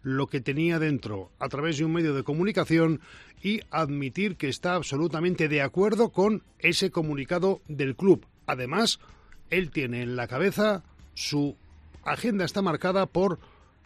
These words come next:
entrenar en el Real Valladolid la próxima temporada. No tiene, dice no tener otra cosa en la cabeza. ¿Es lo aconsejable?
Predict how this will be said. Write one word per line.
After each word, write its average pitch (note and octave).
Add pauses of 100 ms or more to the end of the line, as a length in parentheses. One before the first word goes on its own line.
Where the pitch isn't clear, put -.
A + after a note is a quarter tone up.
(160)
entrenar D#3+
en D3+
el C#3
Real E3
Valladolid D3+ (100)
la D3+
próxima F#3+ (140)
temporada. C#3+
No F#3 (100)
tiene, F#3
dice C#3
no B2+
tener C#3 (440)
otra E3+
cosa F3
en E3
la D3+
cabeza. A#2 (440)
¿Es F3+
lo C3+
aconsejable? D#3